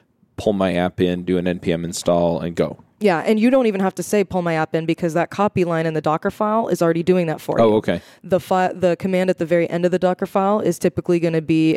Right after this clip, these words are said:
Speaker 2: a C M D or an entry point,
Speaker 1: Uh-huh.
Speaker 2: and the entry point will either hop into a script that executes something,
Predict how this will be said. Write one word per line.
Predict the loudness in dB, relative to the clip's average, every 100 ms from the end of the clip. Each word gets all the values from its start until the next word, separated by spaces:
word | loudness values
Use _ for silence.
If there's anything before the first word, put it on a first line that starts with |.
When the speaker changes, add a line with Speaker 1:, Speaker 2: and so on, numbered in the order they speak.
| 2
Speaker 2:
a | 2 2 0
C | -2 0 0
M | 0
D | 2 2 2
or | 0 -2
an | -2
entry | -4 -2 -2
point, | 0 2 0 -2 _ -4
Speaker 1:
Uh-huh. | 0
Speaker 2:
and | 2 2
the | 0
entry | 0 0
point | 0 2
will | 2
either | 0 0
hop | -2 -2
into | -2 -4
a | -4
script | -2 0 0 0
that | -2 -2
executes | -4 -4 -2 -2 0
something, | 0 2 2 0